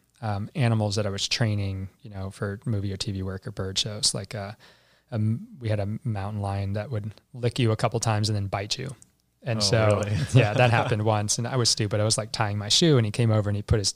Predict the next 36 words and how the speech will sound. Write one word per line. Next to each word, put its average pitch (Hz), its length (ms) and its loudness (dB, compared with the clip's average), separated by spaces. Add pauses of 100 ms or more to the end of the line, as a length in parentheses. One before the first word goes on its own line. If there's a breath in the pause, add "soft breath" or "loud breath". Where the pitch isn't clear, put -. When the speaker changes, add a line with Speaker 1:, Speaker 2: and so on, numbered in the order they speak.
(120)
Speaker 1:
teeth 104 220 -2
on 104 80 0
my 104 100 -2
head. 98 340 -4 (180 loud breath)
Speaker 2:
Oh, - 220 -20 (240 loud breath)
Speaker 1:
But 131 140 6
he 143 60 6
Speaker 2:
man. 175 80 8
Speaker 1:
was 143 220 4 (240)
young 127 380 8
and 113 80 8
he 131 80 8
was 123 120 6
kinda 143 340 4
playing, 104 460 4
like, 120 220 -2
it 151 40 0
wasn't 123 260 6
an 98 80 -2
attack. - 540 -8 (180)
Speaker 2:
Mm-hmm. 98 520 -14
Speaker 1:
Um, 101 200 2
but - 120 0
that 160 100 4
was 120 120 6
interesting. 117 520 0 (240)
And 117 180 4
then, 107 300 4
uh, 107 340 0
yeah, 113 160 0
I 101 80 -2
got 107 240 -2
bit 104 160 0
by 107 140 0
an 104 100 0
alligator 98 720 -2